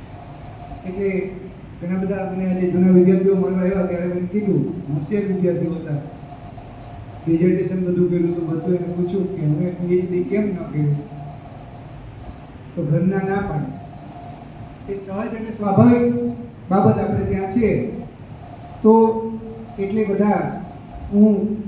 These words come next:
બહુ પ્રમાણિકતા પણ છું. કેટલાક વિદ્યાર્થીઓના જેના નંબર મારી પાસે છે એના હું સ્ટેટસ કાંઈ નહીં જોતો હોય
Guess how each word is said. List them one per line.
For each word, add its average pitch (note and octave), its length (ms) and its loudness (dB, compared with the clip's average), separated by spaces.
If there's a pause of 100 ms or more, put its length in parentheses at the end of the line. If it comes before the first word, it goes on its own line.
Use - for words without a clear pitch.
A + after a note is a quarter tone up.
(160)
બહુ G3 180 4
પ્રમાણિકતા G3 480 2
પણ F#3 300 0
છું. F#3+ 480 -2
કેટલાક F3+ 340 -8
વિદ્યાર્થીઓના G3 500 0
જેના F3+ 220 2
નંબર E3+ 400 -2
મારી E3+ 140 -4
પાસે F3+ 260 -6
છે F#3+ 160 -6
એના F3+ 240 -6
હું F#3 140 2
સ્ટેટસ F#3 420 -2
કાંઈ F#3 160 -2
નહીં G3+ 140 2
જોતો F3+ 320 2
હોય E3 140 -2